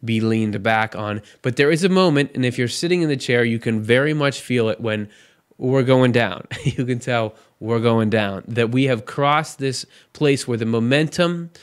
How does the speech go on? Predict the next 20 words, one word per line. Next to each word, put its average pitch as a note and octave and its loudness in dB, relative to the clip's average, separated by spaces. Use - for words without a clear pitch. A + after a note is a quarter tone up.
where B2 2
just C#3+ -2
the A#2 2
laws B2+ 0
of C3 -6
gravity, A2 -2
something's B2 -4
happening. G2+ -6
That C#3+ -2
is C#3 0
the C3 0
essence B2 -2
of A#2 -2
this A2 -4
judgment A#2 -4
thing. - -10
It's - -12
not C3 -2
an C#3+ -4
arbitrary, B2+ -2